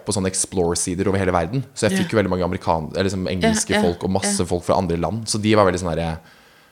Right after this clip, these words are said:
Speaker 1: "You fucking fat gay ma-, <laughs> go shoot yourself." Og jeg bare, det prella veldig av meg som syttenåring, da.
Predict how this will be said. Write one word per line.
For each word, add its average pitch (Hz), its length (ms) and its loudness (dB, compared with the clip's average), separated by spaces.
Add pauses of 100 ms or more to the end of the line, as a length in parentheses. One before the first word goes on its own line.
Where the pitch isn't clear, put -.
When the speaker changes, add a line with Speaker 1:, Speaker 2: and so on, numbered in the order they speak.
(140)
Speaker 1:
"You 117 180 6
fucking 101 500 0
fat - 340 -4
gay 92 360 6
ma-, 90 160 2 (340)
<laughs> - 320 -2
go 151 220 6
shoot 123 340 0
yourself." 113 500 4
Og 120 80 2
jeg 113 140 6
bare, 98 220 4 (580)
det 131 140 4
prella 127 200 6
veldig 107 200 4
av 85 60 0
meg 92 100 -2
som 98 100 -10
syttenåring, 92 320 -6
da. 98 80 -4